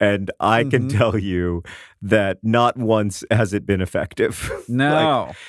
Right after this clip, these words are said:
Speaker 1: it is so much more effective to sleep for two or three hours. Those, the two or three hours that you spend sleeping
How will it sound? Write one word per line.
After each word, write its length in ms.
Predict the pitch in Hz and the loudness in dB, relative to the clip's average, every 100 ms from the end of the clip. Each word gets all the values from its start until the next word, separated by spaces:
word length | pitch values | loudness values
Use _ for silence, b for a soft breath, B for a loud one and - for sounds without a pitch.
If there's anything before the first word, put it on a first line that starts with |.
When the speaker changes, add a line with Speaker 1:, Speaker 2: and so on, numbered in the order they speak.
| B | B
Speaker 1:
it 120 | 165 175 | 2 2
is 120 | 156 | 2
so 280 | - 190 202 | 2 2 4
much 220 | 208 185 | 0 0
more 160 | 165 151 | 2 2
effective 520 | - 151 - 135 120 | 2 0 2 -2 0
to 120 | 135 | -2
sleep 540 | - - 135 135 139 - | -2 -4 0 0 0 -4
for 180 | 127 | -2
two 260 | 110 - 139 | 0 0 2
or 120 | 123 | 2
three 280 | - 127 113 | 0 0 0
hours. 720 | 104 101 92 85 80 82 - _ | 2 0 -2 -2 -6 -8 -14 _
Those, 640 | 110 113 113 139 156 117 127 | -18 0 4 4 2 -4 0
the 160 | 139 | 0
two 200 | 135 196 | 2 2
or 80 | 196 | 2
three 280 | 185 170 151 | 2 2 4
hours 340 | 147 147 131 | 4 4 2
that 180 | 113 - | 0 -2
you 140 | 127 123 | 0 -2
spend 500 | - 127 135 139 120 | 2 2 2 0 -6
sleeping 800 | - 131 123 - 104 95 92 | 0 2 2 0 0 0 -4